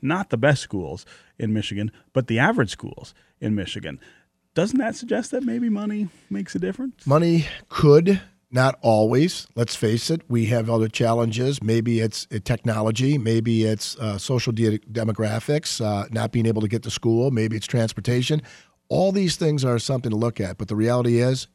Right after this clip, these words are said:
Speaker 2: if it's broke and it's not working and the funding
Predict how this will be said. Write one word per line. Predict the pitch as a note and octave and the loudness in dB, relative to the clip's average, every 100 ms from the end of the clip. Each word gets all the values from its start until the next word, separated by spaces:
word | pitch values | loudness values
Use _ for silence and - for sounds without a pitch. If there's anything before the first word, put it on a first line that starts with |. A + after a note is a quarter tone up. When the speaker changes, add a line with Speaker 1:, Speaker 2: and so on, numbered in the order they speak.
| - | 2
Speaker 2:
if | B2 - | 2 2
it's | A2 - | -2 -4
broke | F2 B2+ D3+ D#3+ - _ | 2 6 6 4 -2 _
and | A2+ | -4
it's | G#2+ - A2 | -2 -4 -2
not | A2 C#3 - | 2 2 0
working | B2+ B2+ C3+ C3+ | 0 0 0 0
and | A#2 G#2+ | 0 -2
the | |
funding | F#2+ - C#3 C#3+ C#3 | -2 0 0 2 0